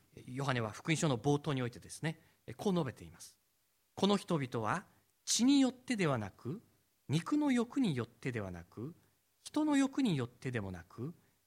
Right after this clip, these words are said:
神によって生まれたのである。」そのように、ヨハネは人間を二つのグループに分けるのです。主イエスを信じる者たちと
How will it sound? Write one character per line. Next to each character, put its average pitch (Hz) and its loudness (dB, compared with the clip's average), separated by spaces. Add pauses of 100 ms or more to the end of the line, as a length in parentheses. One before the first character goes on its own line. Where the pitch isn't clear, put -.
(180)
神 339 -2
に 170 4
よ 113 0
っ - -8
て - -8 (240)
生 107 -14
ま 107 -6
れ 123 -4
た 135 -8
の 123 -6
で 98 -16
あ 95 -14
る。」 120 -14 (1700)
そ - 0
の 180 6
よ 170 6
う 135 0
に、 123 -4 (680)
ヨ 175 2
ハ 165 2
ネ 123 0
は 113 -6 (720)
人 151 2
間 156 0
を 165 -2 (380)
二 - -10
つ - -6
の 214 2
グ 123 -6
ル 175 0
ー 254 0
プ - -8
に 101 -6
分 90 -14
け - -12
る 110 -10
の 85 -16
で - -20
す。 - -18 (1400)
主 147 4
イ 135 4
エ 127 4
ス - -2
を 127 0
信 160 0
じ 156 -4
る 151 0
者 147 0
た 147 -8
ち - -12
と 156 -6